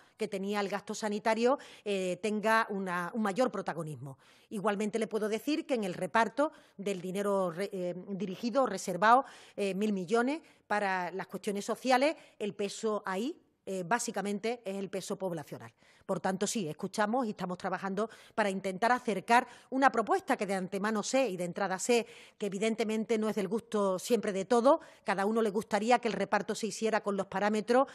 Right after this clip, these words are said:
que mejor le viene, como si dijéramos con su traje a medida, pero es imposible tener un traje a medida único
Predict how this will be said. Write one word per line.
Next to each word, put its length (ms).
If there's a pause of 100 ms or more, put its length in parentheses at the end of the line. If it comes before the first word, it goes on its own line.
(140)
que 120
mejor 260
le 100
viene, 440 (160)
como 180
si 100
dijéramos 520 (200)
con 160
su 160
traje 400
a 80
medida, 440 (280)
pero 160
es 80
imposible 540
tener 260
un 160
traje 300
a 20
medida 480
único 480